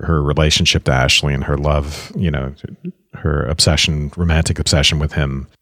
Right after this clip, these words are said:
suddenly disappears. So what I'm trying to say is that there's a complexity to the characters that reflects an ambivalent critique of any given different position taken to an extreme, and it recognizes the virtues of those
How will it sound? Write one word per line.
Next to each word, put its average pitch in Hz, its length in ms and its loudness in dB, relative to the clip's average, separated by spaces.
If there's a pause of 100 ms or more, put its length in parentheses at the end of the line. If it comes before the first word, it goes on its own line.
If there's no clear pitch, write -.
suddenly 76 340 2
disappears. 73 840 0 (340)
So 107 120 0
what 110 120 4
I'm 107 100 2
trying 104 160 2
to 92 80 0
say 90 260 4
is 80 260 0
that 76 380 2 (160)
there's 98 280 2
a 92 40 0
complexity 117 540 2
to 101 80 2
the 95 100 2
characters 98 480 2
that 90 100 2
reflects 85 640 2
an 85 500 0
ambivalent 92 1300 0
critique 92 640 0
of 80 540 0
any 110 220 2
given 85 280 0
different 76 560 -2 (560)
position 85 640 0
taken 85 320 0
to 78 180 0
an 73 80 0
extreme, 78 460 0
and 82 80 0
it 110 40 2
recognizes 80 680 2
the 73 80 -6
virtues 71 500 -2
of 67 120 -2
those 65 400 -2